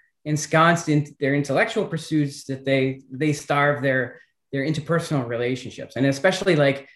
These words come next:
right now, after everybody has been isolated by the pandemic for a year, you know, it's, it's, it's been a year since I've sat down at a lunch table and talked to my coworkers. You know, it's been a year since I've gone and hugged my family in upstate New York.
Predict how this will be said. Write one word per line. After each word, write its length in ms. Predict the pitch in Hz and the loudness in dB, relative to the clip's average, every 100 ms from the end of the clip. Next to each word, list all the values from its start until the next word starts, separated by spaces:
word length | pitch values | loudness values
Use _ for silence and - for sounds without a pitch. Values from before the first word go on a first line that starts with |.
| _ | _
right 180 | - 170 | 0 4
now, 360 | 156 175 175 135 | 4 4 4 2
after 220 | 139 156 | 2 0
everybody 340 | 139 170 175 | 0 0 0
has 220 | 175 175 151 | 0 0 -2
been 440 | 160 160 156 143 - _ _ | -2 -2 -4 -8 -16 _ _
isolated 600 | 127 180 185 175 160 139 | -2 -2 -2 -2 0 2
by 140 | 127 131 | 0 0
the 80 | |
pandemic 640 | 131 143 135 131 208 311 269 | -2 -2 -2 2 2 2 -2
for 220 | - 107 | -8 -10
a 80 | 90 | -8
year, 380 | 82 87 117 - _ _ _ | -6 -6 -8 -14 _ _ _
you 100 | 135 | 4
know, 320 | 135 120 127 | 6 6 4
it's, 280 | 147 147 - - - - _ _ _ | 4 0 -4 -16 -20 -20 _ _ _
it's, 160 | 180 156 - | -4 -4 -6
it's 180 | 165 151 | -6 -6
been 280 | 170 226 240 | 2 4 6
a 80 | |
year 320 | 175 202 302 254 | 6 6 6 6
since 220 | 196 180 | 2 2
I've 160 | 170 | 2
sat 300 | - 180 175 | 2 2 2
down 260 | 170 170 180 | 2 2 2
at 80 | 156 | 2
a 140 | 143 - - | -2 -6 -8
lunch 340 | 151 240 254 | 0 0 2
table 340 | 202 165 175 | 2 2 2
and 260 | 175 147 - | 0 0 -4
talked 380 | - 185 185 - | -8 -4 -4 -4
to 60 | |
my 200 | 196 185 | 0 0
coworkers. 760 | 185 - 233 285 139 - 90 - | 0 0 0 2 0 -2 -10 -6
You 100 | 143 | 0
know, 220 | 151 139 | 2 2
it's 140 | 156 156 | -2 -4
been 160 | 180 196 | -4 -2
a 20 | |
year 400 | 160 170 240 240 | -2 0 0 0
since 240 | - 185 | -4 -6
I've 240 | 175 165 165 | -6 -6 -2
gone 280 | 165 180 - | 0 0 -2
and 200 | 156 151 _ _ - | -4 -4 _ _ -8
hugged 240 | - 196 | -4 -2
my 140 | 208 190 | 0 0
family 420 | 185 196 240 196 | 0 0 0 0
in 80 | 139 | -2
upstate 360 | 135 - 139 | -2 -4 -4
New 60 | 123 | -4
York. 360 | 113 110 117 | -6 -6 -8